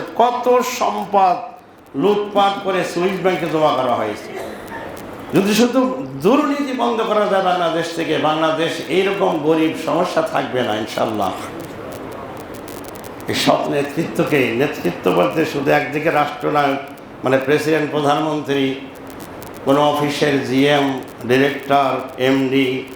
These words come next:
কোনো পরিবারের প্রধান, হাই স্কুলের হেডমাস্টার, কলেজের প্রিন্সিপাল, ইউনিভার্সিটির ভাইস চ্যান্সেলর, এই সব মানুষগুলো সৎ হলে,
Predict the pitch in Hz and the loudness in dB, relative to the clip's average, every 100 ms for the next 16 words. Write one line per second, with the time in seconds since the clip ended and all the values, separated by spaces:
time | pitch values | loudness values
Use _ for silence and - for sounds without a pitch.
0 | - - - - - - - - - 139 | -14 -14 -14 -12 -12 -12 -12 -6 2 2
1 | 143 - 165 175 170 170 160 143 156 151 | 2 2 2 2 2 2 0 0 -2 0
2 | 139 139 110 - - - - - - - | 0 0 -4 -10 -16 -18 -18 -16 -16 -14
3 | - - - - - 123 151 151 160 160 | -14 -12 -12 -12 0 2 2 0 2 2
4 | 147 151 147 151 151 - 147 143 139 143 | 4 0 0 0 -2 0 0 0 0 2
5 | 151 143 151 143 139 - 143 147 139 151 | 2 2 0 0 -4 0 2 2 -2 0
6 | 139 131 123 131 143 143 147 - 147 127 | 2 2 2 -2 0 2 2 0 -6 0
7 | 143 143 - 147 151 139 120 104 - - | 0 0 -4 -4 0 2 2 0 -8 -10
8 | - - - 160 - 185 240 202 190 208 | -10 -8 2 2 4 2 2 2 2 2
9 | 233 214 247 - 240 185 - 175 170 135 | 2 0 0 0 -2 -2 0 0 2 2